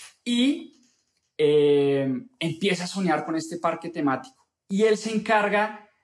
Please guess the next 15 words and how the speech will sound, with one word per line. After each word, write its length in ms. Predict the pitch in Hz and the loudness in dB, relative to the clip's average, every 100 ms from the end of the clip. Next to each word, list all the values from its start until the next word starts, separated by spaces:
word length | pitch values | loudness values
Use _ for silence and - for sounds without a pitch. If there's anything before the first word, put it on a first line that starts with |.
| _ | _
de 260 | 143 180 | -2 2
los 240 | 175 165 143 | 2 2 -2
diseños 640 | 156 - 196 202 202 196 | -8 -4 -2 -2 -2 -4
iniciales, 840 | 208 196 175 160 135 139 - - 151 | -4 -4 -4 -2 -2 -2 -6 -12 -6
de 100 | 147 | -2
la 200 | 127 - | -2 -2
puesta 400 | 185 185 - 190 | -2 -2 -2 -2
en 120 | 190 | 0
marcha 380 | 190 180 180 180 | 0 -2 -4 -4
en 80 | 180 | -4
este 240 | 180 185 | -6 -6
parque. 400 | 180 151 - - 180 _ _ _ - | -2 -2 -4 -10 -18 _ _ _ -4
Desafortunadamente 1400 | 170 175 180 - 165 180 180 196 202 208 202 - 202 - | -2 0 -2 -2 -2 0 2 2 2 0 0 0 -2 -4
muere 360 | 165 180 190 196 | -2 2 2 0
joven 540 | 202 196 175 208 - | 0 0 0 -4 -8